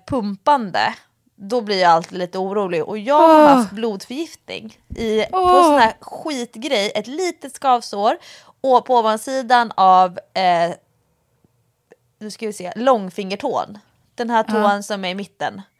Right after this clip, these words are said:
Speaker 1: Ovanpå den fick jag ett skavsår från innebandy. Fortsatte träna.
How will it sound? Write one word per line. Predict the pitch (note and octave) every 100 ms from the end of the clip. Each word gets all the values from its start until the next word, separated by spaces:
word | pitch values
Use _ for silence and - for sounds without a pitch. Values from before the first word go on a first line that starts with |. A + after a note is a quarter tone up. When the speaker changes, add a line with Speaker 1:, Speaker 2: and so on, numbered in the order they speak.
| _ _ - _ _ _ _ -
Speaker 1:
Ovanpå | C#4 C4+ C#4+ D4+
den | A3 F3+
fick | F#3 E3+
jag | E3+
ett | F3
skavsår | - F3 E3 F#3 F3 F#3
från | - E3+ E3
innebandy. | E3+ E3+ A#3+ A3+ E3 A#2 G#3 _ _ _ _ _ _ _ -
Fortsatte | D4 C4+ C#4+ C#4+ C#4
träna. | - A3 F3+ F3 C4